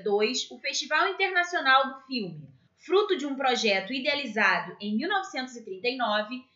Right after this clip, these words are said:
que terminou interrompido pela Segunda Guerra. O evento surge para celebrar o cinema e a arte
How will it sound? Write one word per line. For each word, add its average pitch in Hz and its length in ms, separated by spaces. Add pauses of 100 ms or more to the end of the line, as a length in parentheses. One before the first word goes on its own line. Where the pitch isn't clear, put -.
(140)
que 269 140
terminou 320 500
interrompido 302 800
pela 208 180
Segunda 262 460
Guerra. 180 540 (280)
O 302 120
evento 381 360
surge 330 500
para 233 200
celebrar 254 500
o 330 60
cinema 311 540
e 330 100
a 254 100
arte 214 560